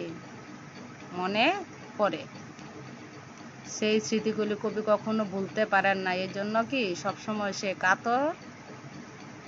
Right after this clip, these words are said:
হয়ে থাকেন এই কপোতাক্ষ নদের কথা মনে হলে। "সতত যেমতি লোক নিশার স্বপনে, শুনে মায়া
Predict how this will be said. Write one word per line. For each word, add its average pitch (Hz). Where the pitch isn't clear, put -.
হয়ে 185
থাকেন 175
এই 180
কপোতাক্ষ 220
নদের 190
কথা 190
মনে 208
হলে। 160
"সতত 202
যেমতি 214
লোক 202
নিশার 214
স্বপনে, 202
শুনে 202
মায়া 190